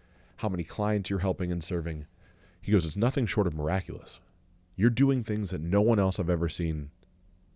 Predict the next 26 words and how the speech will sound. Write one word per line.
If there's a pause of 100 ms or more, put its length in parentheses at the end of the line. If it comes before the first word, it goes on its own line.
(120)
be
able
to
do." (2000)
His
words, (1000)
not
mine. (3000)
And
he's
saying
this
to
me
as
I'm
sitting
outside
of
the (920)
twenty-five
hundred
dollar
a
month
space,